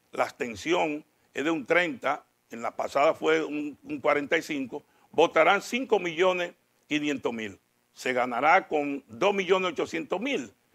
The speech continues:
lo que significa que de nosotros llegar ahora agosto, septiembre a dos millones, nos van a faltar alrededor de ochocientos mil votos. Y eso significa que con la gran alianza que vamos a hacer, nos vamos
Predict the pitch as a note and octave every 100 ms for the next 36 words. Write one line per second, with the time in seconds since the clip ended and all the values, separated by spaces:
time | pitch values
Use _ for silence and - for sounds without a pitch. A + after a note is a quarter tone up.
0 | _ - D#3 D#3+ F3 - C4 A#3 F#3 A3
1 | F3 D3 E3+ - _ _ _ _ C#3 C3+
2 | C#3 C#3 - F#3+ G3+ F#3 F#3+ G3 G#3 F#3
3 | D3 E3 F3+ D#3+ G3 F#3 D#3+ E3 C3+ G#3+
4 | D#3 B2+ A#2+ D3 F3 F#3 G3+ E3+ F#3 _
5 | _ _ _ - B2+ - C3 D#3 F#3+ F3+
6 | F#3 D#3+ F#3 D#3 D#3 - - A#2+ C#3 E3+
7 | F3 - C#3 D#3 D3+ - C#3 F#3+ E3+ D#3
8 | D3+ - - _ _ _ _ - C3 C3
9 | D3+ F#3+ G3 G3 G#3+ F#3 - C3+ C3 C#3
10 | C3+ C#3 C3+ D#3 B3+ C4 G3 F3 G#3 F3+
11 | - - - _ _ _ - C#3 D3 G3
12 | F#3+ - C3 - G#3+ A3 - _ _ _
13 | _ _ _ _ _ _ - B2+ C#3+ B2+
14 | E3+ D#3+ D3+